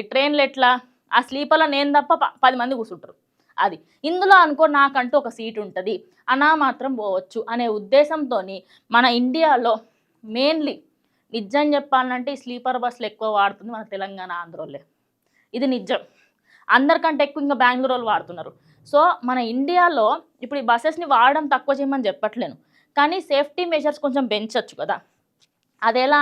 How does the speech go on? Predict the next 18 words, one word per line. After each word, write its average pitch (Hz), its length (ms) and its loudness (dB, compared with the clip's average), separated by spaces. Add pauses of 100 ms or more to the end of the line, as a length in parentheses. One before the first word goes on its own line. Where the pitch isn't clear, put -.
అనేది 247 320 -6 (500)
ఒక 247 60 -4 (120)
చిన్నగా 330 420 0 (240)
నేను 240 200 -2 (480)
రీసెర్చ్ 233 280 0
చేసిన 247 260 -4
దాంట్లో 202 280 -6
తేలింది 185 340 -6
ఏంటంటే 156 320 -12 (800)
ఈ 262 40 -6 (120)
లోవర్ 254 320 4
బర్త్, 269 300 -2
అప్పర్ 214 260 -4
బర్త్ 208 260 -6
ఏదైతే 147 340 -10
ఉందో 151 260 -6 (500)
మనకి 233 340 -4 (720)
ఈ - 20 -4